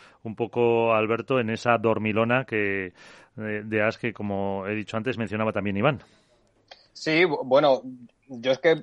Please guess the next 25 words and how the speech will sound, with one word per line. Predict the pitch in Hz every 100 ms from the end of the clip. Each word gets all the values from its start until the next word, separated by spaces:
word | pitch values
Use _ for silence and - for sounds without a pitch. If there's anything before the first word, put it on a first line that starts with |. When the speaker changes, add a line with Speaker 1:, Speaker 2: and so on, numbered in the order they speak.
| _
Speaker 2:
voy | 131 123 147
un | 139
poco | 151 143
en | 139
la | 123
línea | 139 143
con | 123 117
respecto | 107 - 101 104
a |
Lebrón | 104 120
Galán | 123 123 131 147 123 _ -
y | 107 101 98
soy | - 113 117
reiterativo, | 107 107 101 110 127 131 131 131
pesado | 117 107 117 127 131 131
y, | 110 104 95 -
y | 104 104
sé | - 113 101
que | 113 110 110 107
estoy | 107 - 117
muy | 113 120
vinculado | 120 120 - 120 120 117
a |
lo | 113
mejor | 117 - 120